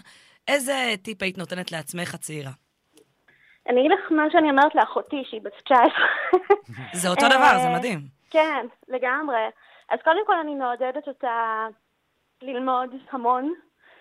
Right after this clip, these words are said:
Speaker 2: אה, ללמוד ולהתנסות, אה, בכל מיני תחומים שונים, עד שהיא תמצא את הדבר ש-, ש-, ש-, שידבק. אה, ובאמת בעיניי היום, אה, ללמוד, אה, קוד זה סוג של, אה, אוריינות,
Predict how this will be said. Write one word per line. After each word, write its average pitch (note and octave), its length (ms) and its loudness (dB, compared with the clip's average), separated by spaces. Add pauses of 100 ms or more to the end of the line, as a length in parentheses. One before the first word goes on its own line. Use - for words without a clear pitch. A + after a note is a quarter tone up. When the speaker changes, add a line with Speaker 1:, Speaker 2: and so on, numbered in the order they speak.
(160)
Speaker 2:
אה, A#3 720 -6
ללמוד C4 320 -4
ולהתנסות, C4+ 640 -2
אה, B3+ 220 0
בכל C#4 240 4
מיני C#4 180 -2
תחומים A3+ 360 -6
שונים, A3+ 380 -6
עד G#3+ 140 -6
שהיא B3 140 -20
תמצא A#3 380 4
את B3 120 0
הדבר A3+ 420 -2
ש-, - 100 -8 (1300)
ש-, - 140 -4 (140)
ש-, C#4 160 -10
שידבק. A#3 580 2 (260)
אה, A#3+ 720 4
ובאמת B3+ 460 0
בעיניי C4 420 0
היום, B3+ 280 -2
אה, B3 140 -2
ללמוד, A3+ 480 -8
אה, A3 560 -2 (180)
קוד B3+ 260 2 (180)
זה A3 180 0 (120)
סוג A#3 160 -8
של, C4+ 200 -2
אה, G#3+ 160 -4
אוריינות, G#3+ 520 -2